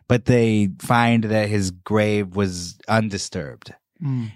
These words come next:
Speaker 1: And so they continue on their journey in this big van. It's a group of twenty-somethings. So they're just in this area on this road trip, just exploring. And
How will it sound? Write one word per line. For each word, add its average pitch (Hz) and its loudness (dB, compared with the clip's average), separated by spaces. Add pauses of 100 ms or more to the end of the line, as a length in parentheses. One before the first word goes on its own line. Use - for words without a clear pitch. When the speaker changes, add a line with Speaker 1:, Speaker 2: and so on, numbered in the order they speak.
Speaker 1:
And 113 2
so 113 4
they 107 4
continue 104 2
on 98 2
their 92 -2
journey 90 -4
in 90 -2
this 85 -6
big 87 -4
van. 82 -8 (160)
It's 151 0
a 160 2
group 131 0
of 101 0
twenty-somethings. 92 -2 (580)
So 147 0
they're 139 4
just 131 0
in 131 4
this 113 2
area 110 2
on 104 0
this 98 -4
road 101 -2
trip, 104 -2
just - -10
exploring. 98 -4
And 90 -6